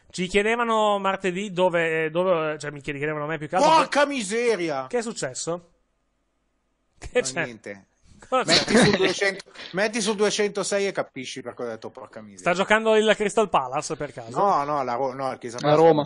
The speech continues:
Speaker 2: è la Roma.
Speaker 1: Ah, la Roma? Ok. Eh, eh, beh, la metto sul duecentocinquantuno allora, aspetta che vado, che faccio prima. Sta giocando, cioè, Empoli, Empoli-Roma. Ec-, ecco qua, vediamo un attimo cosa, cosa hanno fatto. Perché non sto guardando Empoli, Empoli-Roma in questo momento. Ah,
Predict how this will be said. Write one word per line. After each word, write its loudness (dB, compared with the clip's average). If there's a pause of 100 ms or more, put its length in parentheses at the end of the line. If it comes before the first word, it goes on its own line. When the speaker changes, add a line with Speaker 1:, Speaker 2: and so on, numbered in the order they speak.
Speaker 2:
è -20
la -20
Roma. -10 (280)
Speaker 1:
Ah, 8
la 6
Roma? 2
Ok. -6
Eh, -4 (120)
eh, -6
beh, -4
la -8
metto -8
sul -12
duecentocinquantuno -10
allora, -18
aspetta -20
che -16
vado, -16 (360)
che -12
faccio -8
prima. -14
Sta -14
giocando, -8
cioè, -8
Empoli, -8
Empoli-Roma. -6 (100)
Ec-, -20
ecco -12
qua, -12
vediamo -12
un -10
attimo -14
cosa, -10 (460)
cosa -4
hanno -6
fatto. -8
Perché -6
non -2
sto 2
guardando -2
Empoli, -14
Empoli-Roma -14
in -18
questo -14
momento. -18
Ah, 2